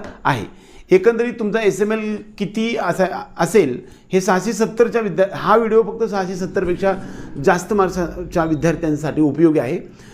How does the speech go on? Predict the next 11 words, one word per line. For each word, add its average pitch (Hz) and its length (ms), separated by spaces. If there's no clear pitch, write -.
अशा 190 220
विद्यार्थ्यांनी 202 600
आपल्याला 226 340
जेवढे 208 260
मार्क्स 165 220
आहेत, 156 100
उदाहरणार्थ 185 340
सहाशे 185 340
त्र्याऐंशी 202 520
मार्क्स 175 260
आहेत 127 200